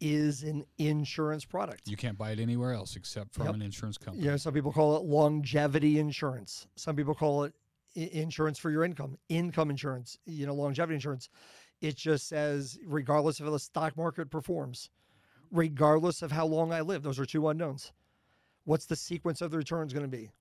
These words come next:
Speaker 1: What's the stock market gonna perform? How long am I gonna live? Let's take those three unknowns, transfer it to a company that is designed and created to handle risk,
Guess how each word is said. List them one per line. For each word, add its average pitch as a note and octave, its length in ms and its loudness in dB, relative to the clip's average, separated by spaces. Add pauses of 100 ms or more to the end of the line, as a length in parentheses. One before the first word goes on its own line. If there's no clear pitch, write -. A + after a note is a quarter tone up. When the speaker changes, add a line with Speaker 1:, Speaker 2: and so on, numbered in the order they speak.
Speaker 1:
What's D#3+ 200 0
the D#3 120 -4
stock D#3 320 -2
market D3+ 340 -4
gonna D#3+ 140 -2
perform? C3+ 440 -6 (280)
How D#3+ 240 0
long D#3 340 2
am D#3 120 0
I D#3 120 2
gonna D#3 220 0
live? D3 360 -4 (360)
Let's C#3 180 -4
take C#3 220 -4
those D3+ 240 4
three D#3+ 220 0
unknowns, C#3+ 600 -2 (400)
transfer F3 640 -4
it D#3 80 -10
to E3 140 -2
a D#3 40 -2
company E3 480 -4
that D3 300 -4
is C#3 160 -6
designed D3+ 560 -4
and F3 160 -6
created F3 440 -6 (640)
to D#3 280 2
handle D#3+ 500 2
risk, - 460 -2